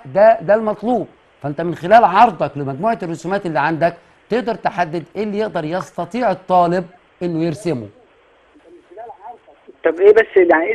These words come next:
Speaker 2: الاستفسار بين-، إيه الفرق ما بينهم يعني عشان بس؟
Speaker 1: أنت عايز الفرق. واحد
Speaker 2: آه.
Speaker 1: بيوضح التركيب بشكل متوازي، خلاص، شريطين قصاد بعض والتركيب جزيئات السكر واضحة والروابط واضحة والقواعد للداخل.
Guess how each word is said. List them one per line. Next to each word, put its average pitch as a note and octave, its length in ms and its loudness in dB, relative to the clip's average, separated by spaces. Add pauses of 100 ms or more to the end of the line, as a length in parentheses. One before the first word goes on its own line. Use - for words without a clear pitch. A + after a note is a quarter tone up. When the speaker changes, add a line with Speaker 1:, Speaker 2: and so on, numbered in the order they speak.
Speaker 2:
الاستفسار - 360 2
بين-، - 180 4
إيه E3+ 80 2
الفرق F#3 300 2
ما E3+ 80 -4
بينهم E3 300 0
يعني C#3+ 120 -4
عشان C3 200 -16
بس؟ - 60 -18 (340)
Speaker 1:
أنت D3 140 -2
عايز F#3 220 6
الفرق. F3+ 400 4 (380)
واحد A#3 280 4
Speaker 2:
آه. F3+ 120 -4
Speaker 1:
بيوضح G#3 340 2
التركيب G3 680 0 (280)
بشكل G#3 400 0
متوازي، G3 720 4 (800)
خلاص، G3+ 500 4
شريطين F#3+ 280 -2
قصاد G#3 280 -2
بعض A3 320 4
والتركيب G3 520 -2
جزيئات F3+ 380 -2
السكر G#3+ 380 -4
واضحة G3+ 420 0 (440)
والروابط F3+ 520 4
واضحة A#3 400 2 (400)
والقواعد E3+ 540 2
للداخل. G#3 520 0